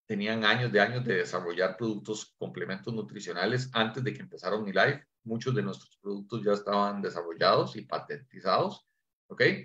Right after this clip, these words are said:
Y, eh, Jorge Vergara, con esa visión, pues, logra contactar con, con ellos y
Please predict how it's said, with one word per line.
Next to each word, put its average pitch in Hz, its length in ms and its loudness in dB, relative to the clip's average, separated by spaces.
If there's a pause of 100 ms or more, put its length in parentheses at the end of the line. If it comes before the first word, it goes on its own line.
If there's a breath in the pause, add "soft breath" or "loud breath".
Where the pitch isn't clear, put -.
(460 soft breath)
Y, 175 400 0 (180)
eh, 101 460 4
Jorge 117 200 8
Vergara, 131 420 8
con 101 160 -2
esa 113 160 4
visión, 127 480 2
pues, - 300 -6
logra 110 320 8
contactar 113 520 2
con, 117 340 -2
con 120 200 2
ellos 120 380 4
y 123 420 0